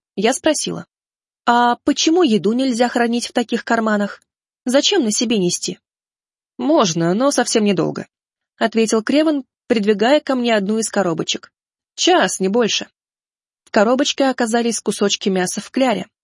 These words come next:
разноцветные овощи и длинная тонкая лапша. Есть все это великолепие следовало палочками, но на родине я так и не научилась есть роллы и суши таким образом.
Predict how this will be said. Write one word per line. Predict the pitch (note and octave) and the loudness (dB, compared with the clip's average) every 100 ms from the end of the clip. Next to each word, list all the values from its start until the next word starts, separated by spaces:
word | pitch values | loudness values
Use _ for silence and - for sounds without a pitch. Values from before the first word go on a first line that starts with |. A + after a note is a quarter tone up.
| _ _ | _ _
разноцветные | C4 C4 C4 D4+ E4 D#4 G3 F#3 - | -2 0 0 0 0 0 0 0 2
овощи | B3+ B3+ B3 - | 0 0 0 -2
и | - G#3 | 0 0
длинная | D#3 E3+ C4 C4+ B3+ B3+ - | 2 0 0 -2 -2 -2 -2
тонкая | E3+ F3 F3 F#3 | -2 0 0 2
лапша. | F#3+ F#3+ - - - _ _ _ _ _ _ - | 2 0 -4 -6 -12 _ _ _ _ _ _ -4
Есть | B3 F4+ G4 - | 2 2 2 -4
все | - C4+ | -2 2
это | C4 B3+ | 2 2
великолепие | G#3+ G3+ G3+ F#3 B3+ - B3+ | 2 2 2 2 2 0 -2
следовало | B3 G3+ G#3 G#3+ A3+ | 0 0 0 0 0
палочками, | A3+ E4+ D4 G3+ - F3+ F#3+ - _ _ - | 0 0 0 -2 -4 -8 -10 -16 _ _ -2
но | D4 | 0
на | C4+ B3+ | 2 2
родине | C#4 B3 A#3 | 2 2 0
я | A3+ G#3+ | 0 0
так | A3 A3+ | 0 -2
и | A3+ | 0
не | A3 | 0
научилась | G#3+ G#3+ - C#4 C#4 - | 2 0 0 0 -2 -2
есть | F#3+ F#3 - | 0 0 0
роллы | F3+ G#3+ B3 G#3+ | 0 0 0 -2
и | |
суши | F#3+ G#3+ A3+ A#3 | -2 -4 -2 -2
таким | F#3 - G3 F#3+ | -4 -2 -2 0
образом. | F3 E3+ E3+ E3+ E3 | -2 0 -2 -2 -6